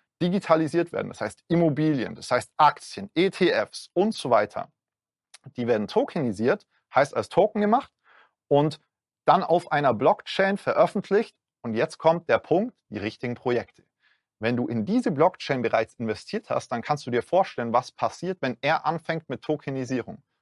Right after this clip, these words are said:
Du wirst unglaublich viel Geld verdienen. Und natürlich ist das Ganze schlimm, aber es ist deine Chance. Und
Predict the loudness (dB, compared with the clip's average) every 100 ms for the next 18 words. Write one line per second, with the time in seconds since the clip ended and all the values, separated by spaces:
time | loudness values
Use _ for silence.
0 | _ -4 -4 -10 _ 4 4 4 0 -4
1 | -12 -10 -8 -10 -12 -14 -14 -18 _ _
2 | _ _ 2 4 4 2 0 -2 -2 -2
3 | -4 -2 -2 -2 -4 -10 _ _ _ 2
4 | 2 -2 -8 -2 0 0 -2 0 0 0
5 | -8 -14 -18 _ _ _ _ _ -20 -20
6 | -20 _ _ 2 2 -4